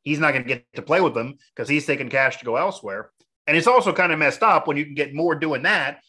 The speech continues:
and not go in the N F L than if you would go in the N F L and be a draft pick. I don't know if that was envisioned either.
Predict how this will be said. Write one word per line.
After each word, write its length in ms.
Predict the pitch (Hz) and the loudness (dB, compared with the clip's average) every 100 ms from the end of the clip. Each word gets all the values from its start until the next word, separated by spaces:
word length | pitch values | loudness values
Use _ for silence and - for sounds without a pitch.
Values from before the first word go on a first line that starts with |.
| _ | _
and 180 | 139 131 | -10 -2
not 240 | 180 226 156 | 0 0 2
go 160 | 139 | 0
in 60 | 127 | 0
the 120 | 123 | -2
N 60 | 120 | -4
F 160 | - | -2
L 240 | 127 135 139 | -2 0 -2
than 100 | 131 | -6
if 120 | 127 | -10
you 80 | 113 | -6
would 100 | 117 | 2
go 180 | 226 | 2
in 60 | 165 | 2
the 80 | 120 | -2
N 80 | 117 | -6
F 120 | - | -6
L 140 | 127 | -6
and 100 | 120 | -6
be 120 | 127 | -8
a 40 | 117 | -2
draft 320 | 147 135 - | 0 0 -4
pick. 240 | - _ - _ _ _ _ _ _ - | -20 _ -20 _ _ _ _ _ _ -4
I 60 | 143 | 0
don't 100 | 151 | 0
know 80 | |
if 100 | 120 | 0
that 240 | 160 208 156 | 0 0 0
was 140 | 123 | -6
envisioned 420 | 120 110 117 110 | -6 -6 -8 -6
either. 280 | 127 110 - | -6 -8 -12